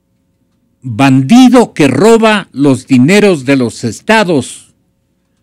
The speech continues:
le roba a la gente latinoamericana. Allá van a dar todos estos capitales mal habidos.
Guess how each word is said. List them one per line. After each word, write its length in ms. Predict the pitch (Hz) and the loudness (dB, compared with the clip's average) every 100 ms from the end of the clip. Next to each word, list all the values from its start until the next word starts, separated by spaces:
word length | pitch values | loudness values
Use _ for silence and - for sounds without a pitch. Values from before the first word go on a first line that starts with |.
| _ _ _ | _ _ _
le 180 | - 107 | -16 -10
roba 380 | 98 170 190 175 | -2 0 2 0
a 40 | |
la 120 | 147 104 | -2 -4
gente 460 | 160 214 220 190 | 0 0 0 -2
latinoamericana. 1080 | 170 139 143 131 131 120 110 170 175 120 - _ _ _ | -6 -6 -4 -2 -2 -2 -4 -4 -4 -6 -10 _ _ _
Allá 400 | 131 120 139 220 | -6 -2 0 0
van 180 | 220 214 | 2 0
a 80 | 170 | 0
dar 200 | 180 196 | -2 -4
todos 460 | - 190 165 139 185 | -4 -4 -2 -4 -4
estos 400 | 180 - 156 - | -4 -6 -8 -4
capitales 720 | 151 147 120 - 180 156 107 | -6 -6 -10 -4 -4 -2 -4
mal 240 | 127 147 | -4 -4
habidos. 640 | 127 120 190 98 - - | -4 -4 -4 -8 -12 -20